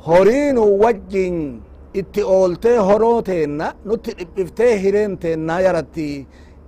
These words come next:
hin hiyyoomna jechuudha. Tokko kana. Isin dalaydeen fiddu akka ilma dhiiraa waan dalagame qofa nyaattee fixxi jechaafi. Ka lammata ammoo intalti Arabni wal lolti, gosti Arabaa walitti duultee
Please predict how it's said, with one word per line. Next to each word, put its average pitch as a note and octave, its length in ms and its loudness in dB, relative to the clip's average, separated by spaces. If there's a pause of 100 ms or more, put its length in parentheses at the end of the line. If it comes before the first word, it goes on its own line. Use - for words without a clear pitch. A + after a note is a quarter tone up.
hin G#3+ 120 2
hiyyoomna F3 380 4
jechuudha. D#3 360 -4 (300)
Tokko E3+ 180 -2
kana. D#3+ 220 0 (640)
Isin G3+ 320 -2
dalaydeen F#3+ 420 4
fiddu G3 360 2 (420)
akka F#3+ 180 -8
ilma G3 220 0
dhiiraa F3+ 320 4 (920)
waan F3 340 0
dalagame F3+ 400 2
qofa G3 300 0 (360)
nyaattee D#3+ 440 -4
fixxi E3 320 -6 (200)
jechaafi. D3+ 460 -8 (720)
Ka F3 120 -4
lammata B3+ 420 2
ammoo C4 300 2 (920)
intalti G3+ 580 -2 (1400)
Arabni G#3 300 2
wal A3 160 6
lolti, F3+ 380 2
gosti G3 280 -2
Arabaa F#3+ 360 2
walitti F#3 340 0
duultee E3 400 -2